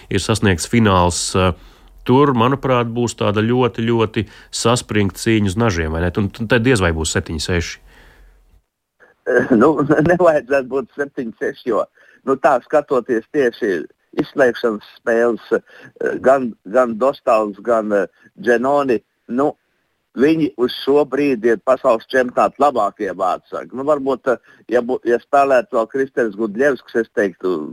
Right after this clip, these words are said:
Speaker 2: mazliet kaut ko citu, bet, nu, viņi, viņi tiešām nopelnīja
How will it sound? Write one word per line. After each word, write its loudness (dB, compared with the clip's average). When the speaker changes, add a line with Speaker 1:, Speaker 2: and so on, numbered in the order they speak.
Speaker 2:
mazliet -2
kaut 2
ko 0
citu, 0
bet, 0
nu, 4
viņi, 0
viņi 0
tiešām 0
nopelnīja 0